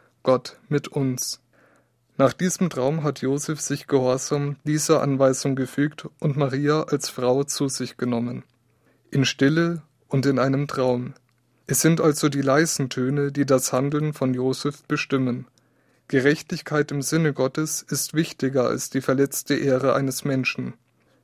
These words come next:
Dieses Evangelium zeigt, dass es zutiefst christlich ist, da Verantwortung zu übernehmen,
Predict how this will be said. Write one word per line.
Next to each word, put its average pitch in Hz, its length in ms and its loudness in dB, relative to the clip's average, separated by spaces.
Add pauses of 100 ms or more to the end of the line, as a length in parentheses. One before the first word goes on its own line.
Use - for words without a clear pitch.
(120)
Dieses 170 380 0
Evangelium 147 720 2
zeigt, - 640 0
dass 135 220 2
es 139 160 -4
zutiefst 170 560 -4
christlich 156 560 -6
ist, 151 320 -4 (380)
da 151 180 6
Verantwortung 139 760 -2
zu - 140 -6
übernehmen, 135 600 -2